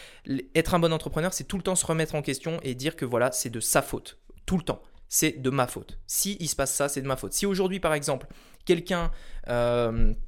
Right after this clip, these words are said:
me dit que ma vidéo sur YouTube est pourrie, c'est de ma faute, j'ai fait une mauvaise vidéo. Même si la personne, euh, je sais pas moi, euh, c'est une sur cent mille, c'est, voilà, si elle l'a, euh, elle l'a ressenti comme ça, c'est de ma faute. Donc voilà,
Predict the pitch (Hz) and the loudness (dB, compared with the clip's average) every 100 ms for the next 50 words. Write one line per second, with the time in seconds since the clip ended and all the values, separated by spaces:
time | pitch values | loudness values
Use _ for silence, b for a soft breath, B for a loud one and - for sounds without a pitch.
0 | - - - - 147 139 180 - 139 131 | -8 -10 -8 -2 0 0 -2 -2 2 2
1 | 131 147 160 156 156 139 139 135 131 110 | 2 0 2 2 2 0 0 -4 -2 0
2 | - 156 202 277 - 160 233 - 294 156 | 0 0 -2 0 2 2 0 0 -2 0
3 | 147 240 208 190 202 185 202 240 151 175 | -2 -2 0 0 0 -2 -6 -6 -4 -4
4 | 190 170 151 143 - 170 165 - B B | -4 -2 -2 -2 0 0 -2 -8 B B
5 | B 110 113 110 123 147 175 151 127 127 | B 0 0 0 -2 -2 -2 0 0 2
6 | 113 110 110 - - - 190 175 143 - | 2 0 -2 -4 -4 -4 -2 -2 -2 -4
7 | 135 - 131 185 262 - - - - - | -2 -2 -2 -4 -4 -6 -8 -8 -6 -6
8 | - - - 180 392 - - 196 180 147 | -12 -20 -2 0 0 -2 -2 0 2 2
9 | - - 135 135 131 123 123 123 - 160 | 0 -2 -4 0 0 0 -2 -6 -6 -6
10 | 294 302 180 254 277 277 262 - B B | -4 -4 -4 -2 -2 -2 -6 -8 B B
11 | B B B 220 240 - 233 226 | B B B 0 0 0 0 -2